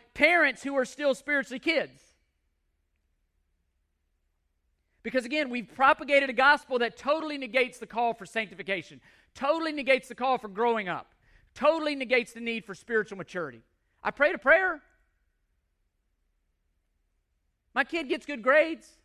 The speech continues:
My kid stays out of trouble. My kid, that's not Christianity. It's spirit-empowered, spirit-driven,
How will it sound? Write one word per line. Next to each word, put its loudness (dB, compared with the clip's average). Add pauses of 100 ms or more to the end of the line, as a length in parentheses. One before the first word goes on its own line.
(540)
My 0
kid -6
stays -2
out 0
of -14
trouble. -2
My -2
kid, -8 (1000)
that's 2
not 4
Christianity. -4 (3750)
It's -4
spirit-empowered, 2
spirit-driven, -4